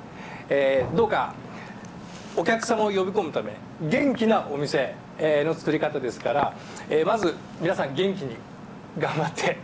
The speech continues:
その笑顔、素敵ですね。えー、行きましょう。えー、お付き合いいただきたいと思います。えー、まず最初にですね、あの、セミナーの時にいつもさせていただいてるんですけども、あの、こういう絵をですね、皆さんご覧になったことあるんじゃないかなっていうふうに思います。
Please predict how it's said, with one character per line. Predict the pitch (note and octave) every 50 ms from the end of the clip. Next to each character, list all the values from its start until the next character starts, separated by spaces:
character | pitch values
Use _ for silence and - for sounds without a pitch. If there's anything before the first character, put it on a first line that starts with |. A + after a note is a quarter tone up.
| - - - - - -
そ | - - F3
の | E3
笑 | D3+ D#3+ D#3+
顔、 | C3+ A2+ G2+ A2+ - -
素 | - -
敵 | - C#3+ C#3 C#3
で | C3+
す | -
ね。 | - G#2+ G#2 G#2 - - - - - - - - - - - - - -
え | C3+ C3 B2+ B2 A#2+ - - - - - - - - - -
ー、 | -
行 | D3+
き | D#3+
ま | D#3+ D#3
し | C3+ D#3
ょ | C3 - - - - - - - - - - - - - - - -
う。 | D3+
え | C#3+ C3
ー、 |
お | C#3
付 | C#3+ - - E3+
き |
合 | C#3
い | B2+
い |
た | - B2
だ | B2+ A#2
き | -
た | - C3+
い | -
と | -
思 | A2+ A#2
い | A2
ま | A2 A2+ A#2
す。 | - - - - - - - - - -
え | D#3+ D#3+ E3 E3+
ー、 |
ま | G#3+ C#4+
ず | - A#3
最 | A3 A3+ G#3
初 | G3+ G#3 A3
に | A3+ A3
で | G3+ F3+
す | -
ね、 | E3 D#3 D3+ D3 C3 B2 C#3
あ | D3+ D#3+
の、 | E3 E3
セ | D#3+ - G3+ G#3+
ミ | A#3 B3
ナ | C4+ C#4
ー |
の | C#4 B3
時 | D4+ C4+ C#4
に | G#3 F#3
い | G3
つ | - A#3
も | G#3+ F3+ C#3+ A#2 A2+
さ | - - C#3+
せ | - F#3
て | E3+ F#3
い | F#3 F#3
た | F#3+ G3
だ | G3
い | F#3+
て | G3 A3
る | G3+ F#3+
ん | D#3+
で | C3+
す | B2 -
け | D3 B2
ど | B2+ B2
も、 | C#3+ D3 C#3+ C3+ A#2+ A2+ - - - - - -
あ | - D#3 D#3
の、 | D#3 D#3 C#3+
こ | - - G#3 A#3
う | C4
い | C4 C#4+
う |
絵 | D4
を | C#4 B3 G#3
で | C#3 B2
す | - C#3
ね、 | C#3 C3
皆 | C3+ D3 E3
さ | D#3+ D3+ C3
ん | A#2+
ご | B2+ C3
覧 | C#3 D3+
に | D#3+ E3+
な | E3+
っ | -
た | - B2+
こ | A#2+ G#2+
と | - A#2 G#2 F#2+ - - -
あ | B2+ D3+
る | D#3 C#3+
ん | C3
じ | B2+
ゃ | A#2+
な | A#2 A2+
い | A2+
か | B2 C#3
な | E3+ G3+
っ | G3
て | - -
い | B2+
う | B2+
ふ |
う | B2
に | A2+
思 | G#2 A2 A2+
い | A2 G#2+
ま | A2 A#2+ A#2
す。 | - -